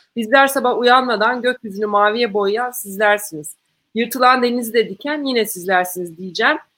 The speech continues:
Diyeceğim o ki iyi ki varsınız. Profesör Türkan Saylan'ın dediği gibi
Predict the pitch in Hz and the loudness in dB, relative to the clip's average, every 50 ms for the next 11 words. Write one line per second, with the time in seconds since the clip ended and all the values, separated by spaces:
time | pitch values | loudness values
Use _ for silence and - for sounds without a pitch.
0 | _ _ _ _ 220 226 226 196 254 233 220 208 190 190 180 - - - - 311 | _ _ _ _ -4 -4 0 2 2 2 2 2 0 -2 -2 -4 -4 -4 -4 -4
1 | 285 - - 254 247 - - 277 254 220 208 202 202 - - 160 147 147 - - | -4 -4 -4 -4 -4 -4 -4 0 4 4 4 4 2 0 -4 -8 -8 -8 -10 -16
2 | _ _ _ _ _ _ _ - 247 240 - 269 262 277 294 277 277 269 - - | _ _ _ _ _ _ _ 2 2 4 4 2 0 2 2 2 2 0 -6 -14
3 | 226 - - 269 247 247 247 - 247 233 226 226 220 208 202 202 190 220 214 214 | -10 -4 0 0 0 0 0 0 0 2 2 2 0 -2 -2 -4 -4 -6 -6 -6
4 | 254 247 208 202 185 214 247 320 - | -8 -8 -8 -6 -4 -4 -4 -4 -6